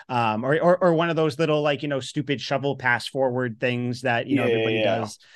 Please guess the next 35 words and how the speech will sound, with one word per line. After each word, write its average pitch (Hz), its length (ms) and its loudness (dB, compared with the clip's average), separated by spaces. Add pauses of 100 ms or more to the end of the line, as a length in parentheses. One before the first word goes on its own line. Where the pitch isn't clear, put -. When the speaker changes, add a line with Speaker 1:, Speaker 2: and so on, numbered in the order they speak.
(220)
Speaker 1:
So 131 160 -2
Speaker 2:
Everyone 117 280 0
does 147 200 6
it. 131 100 -10 (600)
Speaker 1:
I 135 60 0
don't 123 160 2
know. 120 100 2
Speaker 2:
If - 60 0
we're 180 120 6
running 175 260 6
Speaker 1:
We'll 151 40 4
see. 143 80 4
Speaker 2:
end 156 120 6
arounds 151 420 6
with 135 140 -2
Jonnu 135 360 2
Smith 139 320 -4
every 135 200 0
once 131 260 -2
in 139 60 0
a 131 60 2
while, 127 380 4
uh, 98 280 -10
there's 131 240 0
a 123 60 2
Marcus 113 360 -2
Jones 101 320 -6
one 98 160 -4
coming 101 240 -8
around 98 300 -2
the, 92 120 -6 (140)
the - 240 -14 (120)
Speaker 1:
There, 180 100 6
Speaker 2:
corner. 156 320 4
Speaker 1:
yeah, 107 240 0